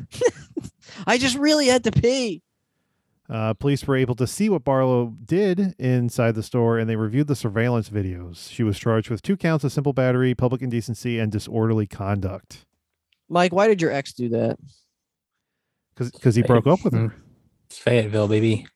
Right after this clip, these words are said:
Speaker 1: <laughs> Uh,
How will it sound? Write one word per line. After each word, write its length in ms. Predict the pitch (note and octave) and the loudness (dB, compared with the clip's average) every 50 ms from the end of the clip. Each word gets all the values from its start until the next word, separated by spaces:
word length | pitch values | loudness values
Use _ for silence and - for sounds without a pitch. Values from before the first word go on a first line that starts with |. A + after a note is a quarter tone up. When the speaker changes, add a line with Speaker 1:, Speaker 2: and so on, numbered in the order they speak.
| _ _ - | _ _ -2
Speaker 1:
<laughs> 60 | - - - C5 - - - - - C6+ C6 - - F#4+ - - - - - - _ _ _ _ _ _ _ _ _ _ _ _ _ _ _ _ _ _ _ _ _ _ _ _ _ _ _ _ - - | 0 2 4 2 2 2 2 0 -2 -2 -4 -2 -2 -2 -2 -2 -8 -20 -20 -20 _ _ _ _ _ _ _ _ _ _ _ _ _ _ _ _ _ _ _ _ _ _ _ _ _ _ _ _ -10 -4
Uh, 480 | C#3+ D3+ D3 D3 C#3+ C#3 C3 C3 A#2+ | -2 0 2 2 2 2 0 -2 -4